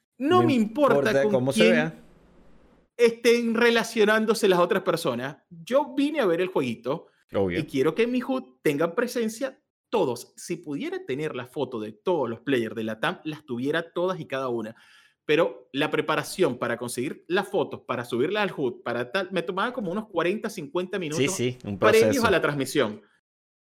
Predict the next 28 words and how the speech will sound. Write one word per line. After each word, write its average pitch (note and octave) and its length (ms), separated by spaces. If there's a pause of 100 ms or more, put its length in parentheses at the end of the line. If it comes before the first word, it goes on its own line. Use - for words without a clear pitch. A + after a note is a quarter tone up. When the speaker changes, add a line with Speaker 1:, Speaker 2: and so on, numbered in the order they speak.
(240)
Speaker 1:
Y F#3 160
era G#3 100
un A#3 120
trabajo A3 300
que A3 120
lo D3+ 100
hacía F#3+ 240
completamente F3+ 680
yo, F#3 380 (440)
eh, C#3+ 240
que C3 120
no C3 160
tenía D#3+ 680
ayudante, F3 520
que C3+ 100
no C3+ 100
tenía, F3+ 460 (320)
y D3 360 (380)
era G4+ 220
pesado, D3 440
amigo, A2+ 280
era D3+ 180
Speaker 2:
Ujú. A2 100
Speaker 1:
bastante E3+ 380
pesado. C3+ 440 (380)
Yo C3 200
a F3+ 40
mi G#3 120